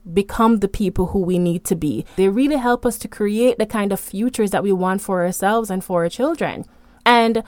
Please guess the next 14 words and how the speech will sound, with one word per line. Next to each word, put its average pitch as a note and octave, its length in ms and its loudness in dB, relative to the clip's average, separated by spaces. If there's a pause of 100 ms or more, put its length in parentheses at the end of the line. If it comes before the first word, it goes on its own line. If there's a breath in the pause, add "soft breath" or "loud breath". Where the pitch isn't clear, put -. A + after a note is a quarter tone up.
(260 soft breath)
once D4 240 6
I D#4 80 6
realized A3 680 4
that, F3+ 140 2
that F3+ 100 2
the G3 80 -2
bumps A3 420 0
in C4+ 120 2
the A#3+ 100 0
road G#3+ 260 6
are G3+ 160 4
really E4 320 2
just, - 320 0
like, C4 680 6